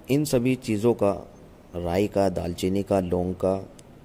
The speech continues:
इनका पाउडर बना लेना है, बिल्कुल बारीक सफ़ूफ़ कर लेना है। और इसके बाद आपको करना क्या है कि धीरे धीरे आपको इसमें एप्पल का जूस मिक्स करना है और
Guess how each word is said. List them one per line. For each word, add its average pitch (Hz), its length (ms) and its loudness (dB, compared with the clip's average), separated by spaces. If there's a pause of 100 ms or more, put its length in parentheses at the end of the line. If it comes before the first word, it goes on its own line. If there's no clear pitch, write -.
(840)
इनका 101 240 0
पाउडर 92 400 0
बना 104 240 2
लेना 104 240 0
है, 95 200 -4
बिल्कुल 95 320 0
बारीक 92 340 0
सफ़ूफ़ - 420 -8
कर 98 120 0
लेना 95 280 0
है। 101 200 -6 (760)
और 90 240 -6
इसके 120 240 0
बाद 107 300 2
आपको 95 300 -2
करना 95 360 -2
क्या 104 180 0
है 92 260 -10 (640)
कि 123 100 -2
धीरे 110 360 0
धीरे 117 300 2
आपको 107 400 2
इसमें 95 480 -4 (640)
एप्पल 98 320 -2
का 101 160 2
जूस 95 440 -2
मिक्स 104 300 -4
करना 98 320 -2
है 95 200 -6 (640)
और 90 360 2